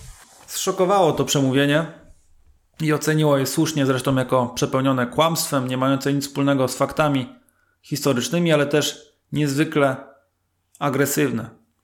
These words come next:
Ja dodam od siebie, biorąc pod uwagę techniki manipulacji argumentem, ich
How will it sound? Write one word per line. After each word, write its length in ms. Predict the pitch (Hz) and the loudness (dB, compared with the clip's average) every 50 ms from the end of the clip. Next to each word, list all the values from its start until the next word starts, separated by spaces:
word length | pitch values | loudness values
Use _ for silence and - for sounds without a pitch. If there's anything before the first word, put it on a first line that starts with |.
| _ _ _ _ _ | _ _ _ _ _
Ja 180 | - - 214 214 | -4 -2 0 2
dodam 280 | 208 202 190 185 180 175 | 2 2 2 2 2 2
od 140 | 175 - | 0 0
siebie, 280 | - 202 196 185 180 147 | -2 0 2 2 2 4
biorąc 300 | 139 151 147 151 139 135 | 4 4 2 2 2 0
pod 160 | - 151 139 | -2 -2 0
uwagę 420 | 147 135 151 156 143 143 139 135 123 - - - - - - - _ _ _ - | 0 2 2 2 4 4 2 2 0 -4 -12 -20 -20 -20 -20 -20 _ _ _ -2
techniki 400 | - 151 143 170 165 170 - 156 | -2 0 0 0 -2 0 0 2
manipulacji 680 | 156 151 151 139 143 156 160 180 196 185 - - 160 | 2 2 2 0 0 0 2 2 2 0 0 0 0
argumentem, 580 | 143 135 143 151 160 165 165 156 160 147 131 127 | 2 2 2 2 2 2 0 0 0 -2 -2 -4
ich 380 | 127 127 120 - - - _ | -6 -8 -10 -10 -14 -18 _